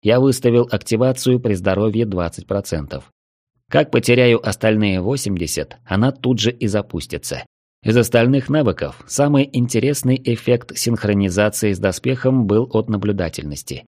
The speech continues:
Теперь можно было выставлять фильтр на электромагнитное излучение, которое доспех ретранслировал со своих сенсоров.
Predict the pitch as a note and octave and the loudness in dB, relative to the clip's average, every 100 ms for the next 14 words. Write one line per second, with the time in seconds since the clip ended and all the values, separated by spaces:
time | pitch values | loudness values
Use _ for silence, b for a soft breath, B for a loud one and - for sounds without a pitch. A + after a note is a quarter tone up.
0 | _ _ _ _ F2 E2 G#2+ A#2 A2+ G#2 | _ _ _ _ -2 2 2 4 2 2
1 | A2+ G#2+ A2+ A2 G#2+ - G2+ G2 A2 - | 0 2 2 2 0 -2 -2 0 0 -2
2 | - A2+ A#2+ B2 A2+ G#2+ G#2+ - G#2+ G#2 | -4 -2 -2 -2 -2 0 0 0 -2 -2
3 | G2+ G#2+ G2 G#2+ G2+ G#2+ G#2 G#2+ G2+ A#2 | -2 -2 0 -2 0 0 0 -2 -2 -4
4 | A#2+ F#2+ D#2 D2 C2 - _ _ - F#2+ | -2 -2 -4 -6 -12 -20 _ _ -4 0
5 | D3+ C#3 G2+ F#2+ F#2 - A2+ - G2+ F#2+ | 2 2 2 2 0 0 0 0 -4 0
6 | G2+ F#2+ G#2+ A#2+ A2+ A2 G2+ F#2 F2+ F2+ | -2 0 0 2 2 0 -2 -4 -2 -2
7 | F2 - E2 D2 C#2+ C2+ | -2 -4 -6 -6 -10 -12